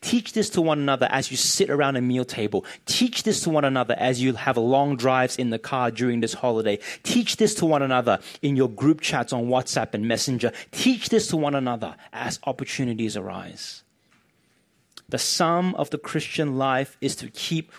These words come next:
growing in grace. Church, for us today, it is as we finish up our series in the book of Malachi, but in a very special way today as well, it is as we celebrate the baptism of little Sinclair Sue.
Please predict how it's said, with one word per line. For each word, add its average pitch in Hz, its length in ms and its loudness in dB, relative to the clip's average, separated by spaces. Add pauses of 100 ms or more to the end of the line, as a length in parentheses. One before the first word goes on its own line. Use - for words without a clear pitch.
(120)
growing 135 540 2
in 120 180 -6
grace. 95 420 -8
Church, - 460 -2
for 131 200 -2
us 139 200 -2
today, 113 500 -2 (840)
it 123 160 -4
is 110 100 0
as 110 200 -4
we 95 180 -4
finish 151 360 0
up 147 160 2
our 143 140 2
series 151 500 2
in 139 120 -2
the 139 40 0
book 143 180 -2
of 131 100 -2
Malachi, 143 680 -2 (1300)
but 113 100 0
in 135 80 0
a 123 60 2
very 180 180 2
special - 440 0
way 196 120 2
today 175 300 -2
as 156 140 -2
well, 107 460 0 (720)
it 131 100 -4
is 127 100 0
as 135 220 -2
we 117 100 0
celebrate 131 800 -2
the 107 80 -8
baptism 104 760 -6
of 107 400 -4
little 110 480 -4
Sinclair 101 760 -8
Sue. - 380 -10